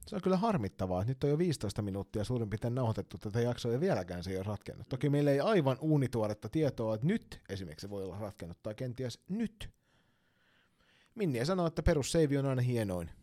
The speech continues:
Tästä näin niin kuin maalivahtia, maalivahtia ihannoivana valmentajana täytyy olla ehdottoman samaa mieltä, että useimmiten perusrauhallinen torjunta on parempi kuin se, että hy-, hypit ja pompit joka paikkaan.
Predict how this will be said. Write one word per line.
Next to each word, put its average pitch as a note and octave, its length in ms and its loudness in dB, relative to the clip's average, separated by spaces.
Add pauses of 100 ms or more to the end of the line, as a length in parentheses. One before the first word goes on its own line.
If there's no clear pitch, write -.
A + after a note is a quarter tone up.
(200)
Tästä - 320 -6 (220)
näin A2+ 180 -6
niin A2+ 100 -8
kuin A#2 100 -2
maalivahtia, A2 600 0 (300)
maalivahtia B2+ 600 -2
ihannoivana G2 720 -4
valmentajana G2 640 -6
täytyy G#2 260 -4
olla G#2 120 -2
ehdottoman G2+ 360 -8
samaa G#2+ 300 -4
mieltä, G2 420 -6
että G2+ 200 -10 (640)
useimmiten D3 680 0
perusrauhallinen B2+ 880 2
torjunta A#2 460 0
on A2+ 120 -4
parempi G#2+ 380 -2
kuin G#2 220 -8
se, G#2+ 140 -2
että G2+ 180 -6
hy-, A2+ 200 -4
hypit A#2+ 280 -2
ja - 100 -6
pompit G#2+ 320 -6
joka G#2 200 -4
paikkaan. - 520 -12